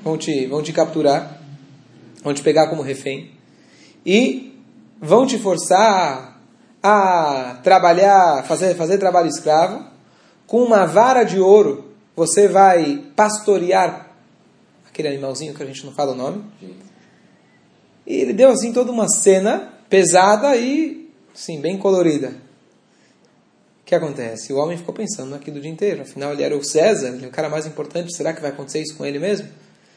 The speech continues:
Speaker 1: Ficou pensando, pensando, pensando. Afinal das contas, ele pensou nisso o dia inteiro. O que que ele sonhou à noite?
Speaker 2: Com isso.
Speaker 1: Exatamente isso. Então, a regra é: o que você pensa de dia, você sonha de noite.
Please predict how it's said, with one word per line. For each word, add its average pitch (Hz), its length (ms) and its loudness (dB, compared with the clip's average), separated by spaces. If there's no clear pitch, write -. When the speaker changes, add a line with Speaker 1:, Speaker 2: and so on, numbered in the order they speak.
Speaker 1:
Ficou - 160 -18
pensando, 190 460 -6
pensando, 196 380 -8
pensando. 214 520 -6
Afinal 127 240 -6
das 151 160 -6
contas, 202 320 -6
ele 127 100 -12
pensou 135 240 -8
nisso 151 200 -10
o - 20 -10
dia 147 100 -12
inteiro. 208 320 0
O - 40 -12
que 151 80 -12
que 143 80 -10
ele 135 80 -12
sonhou 147 240 -10
à - 20 -8
noite? 196 400 -10
Speaker 2:
Com 156 80 -20
isso. 104 260 -18
Speaker 1:
Exatamente 139 640 -12
isso. - 220 -20
Então, 165 360 -4
a 160 80 -8
regra 214 320 -2
é: 214 180 2
o 156 60 -4
que - 60 -14
você 165 100 -8
pensa 190 300 -8
de 156 100 -10
dia, 175 220 -6
você - 120 -10
sonha 135 240 -12
de 127 100 -16
noite. - 360 -20